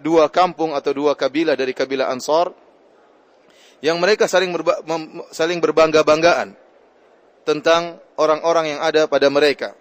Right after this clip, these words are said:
Mereka mengatakan, "Apakah di antara kalian ada seperti si Fulan bin Fulan?" Yang satu mengatakan, "Ada di antara kami yang seperti Fulan bin Fulan," saling membanggakan orang-orang mereka yang ada.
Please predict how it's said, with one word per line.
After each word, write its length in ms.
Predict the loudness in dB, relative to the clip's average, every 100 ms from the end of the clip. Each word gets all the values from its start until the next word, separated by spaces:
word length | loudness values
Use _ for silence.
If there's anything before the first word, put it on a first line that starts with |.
| _ -14
Mereka 240 | -10 -8
mengatakan, 480 | -8 -8 -6 -6 -6
"Apakah 320 | -4 -2 -2
di 80 | -2
antara 300 | -2 -2 -4
kalian 240 | -2 -4 -4
ada 80 | -6
seperti 400 | -6 -10 -10 -10
si 80 |
Fulan 320 | -6 -2 -2 -2
bin 80 |
Fulan?" 320 | -6 -2 0 -2 -8 _ _ _ _ _ _ _ _ _ _ _ _ _
Yang 240 | -8 -4
satu 160 | -4 -4
mengatakan, 480 | -6 -4 -4 -4 -2
"Ada 160 | 0
di 160 | 0 0
antara 240 | 0 -2
kami 300 | 0 -2 -2
yang 40 | -8
seperti 300 | -6 -6 -6
Fulan 320 | -6 -4 -4
bin 160 | -6 -4
Fulan," 240 | -2 -2
saling 320 | -2 -4 -2
membanggakan 480 | -2 0 0 0 -2 -4 _ _ _ _ _ -4
orang-orang 400 | 0 2 2 2
mereka 320 | 2 0 0
yang 160 | -2 -2
ada. 300 | -4 -4